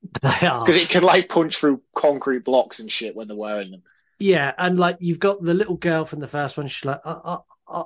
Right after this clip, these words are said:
Speaker 2: I'm, I'm good at diving, and I've done all the courses and blah, blah, blah, blah, blah." And Jason says, like, "No, there
Speaker 1: No,
Speaker 2: is
Speaker 1: you're not
Speaker 2: no
Speaker 1: coming.
Speaker 2: way you are coming on this mission."
Speaker 1: Yeah, 'cause that's where we find out that they've done previous exploits. Like, "Oh, you,"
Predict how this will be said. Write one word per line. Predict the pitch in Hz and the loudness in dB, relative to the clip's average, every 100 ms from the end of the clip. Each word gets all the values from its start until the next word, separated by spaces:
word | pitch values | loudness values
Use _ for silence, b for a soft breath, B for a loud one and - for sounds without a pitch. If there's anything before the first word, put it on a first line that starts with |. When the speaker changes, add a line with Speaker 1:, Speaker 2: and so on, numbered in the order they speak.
| - | -4
Speaker 2:
I'm, | 180 247 226 - | 0 0 -2 -6
I'm | 185 254 | -4 -2
good | 190 143 | -2 -4
at | 143 | -6
diving, | 135 139 135 202 | -4 -2 -2 -2
and | 160 | 0
I've | 190 202 | 0 0
done | 170 160 | -2 -2
all | 196 | -2
the | 156 | -2
courses | - 208 190 143 120 | -2 -2 -2 -6 -6
and | 113 | -4
blah, | 185 | -2
blah, | 185 151 | -2 -2
blah, | 151 | -4
blah, | 139 | -6
blah." | 139 139 | -4 -4
And | 127 | -4
Jason | 143 - 139 | -8 -8 -8
says, | 117 | -8
like, | 127 131 - | -10 -14 -10
"No, | 123 113 104 _ _ _ _ _ | -10 -10 -14 _ _ _ _ _
there | - - 190 | -6 -2 0
Speaker 1:
No, | |
Speaker 2:
is | 147 | -2
Speaker 1:
you're | 131 | -4
not | 151 | -2
Speaker 2:
no | 160 180 180 | 0 2 4
Speaker 1:
coming. | 170 | 2
Speaker 2:
way | 139 143 135 123 135 | 2 -2 -2 -2 -6
you | 139 131 | -8 -6
are | 123 | -6
coming | 120 135 120 | -4 -6 -4
on | 120 | -8
this | 117 113 - | -10 -10 -12
mission." | 107 - - _ b b b | -14 -16 -20 _ b b b
Speaker 1:
Yeah, | 120 104 | -8 -8
'cause | 110 151 | -4 2
that's | 160 - | 2 4
where | 165 | 4
we | 147 | 4
find | - 135 127 | 2 0 2
out | 117 | 2
that | 117 117 | 2 -2
they've | 110 | -6
done | 120 113 | -10 -10
previous | - 117 104 101 | -6 -6 -6 -8
exploits. | 104 - 113 110 120 | -10 -8 -6 -4 -4
Like, | 131 | 0
"Oh, | 170 | 2
you," | 175 180 147 | 2 -2 -4